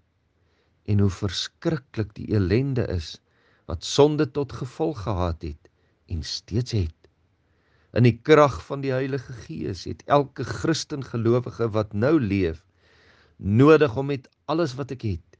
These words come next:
teen sonde te veg en die duiwel te weerstaan. Dan het elkeen van ons nodig om te weet,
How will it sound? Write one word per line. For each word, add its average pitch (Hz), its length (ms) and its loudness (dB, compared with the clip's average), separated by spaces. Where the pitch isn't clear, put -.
teen 120 260 6
sonde 156 520 2
te 135 160 -12
veg 95 340 -6
en 101 200 -2
die 82 140 -6
duiwel 110 560 2
te 104 120 -6
weerstaan. 87 680 -8
Dan 123 160 4
het 120 160 2
elkeen 123 400 2
van 117 160 -4
ons 117 180 -4
nodig 127 380 -2
om 120 160 -4
te 113 120 -6
weet, 113 400 -6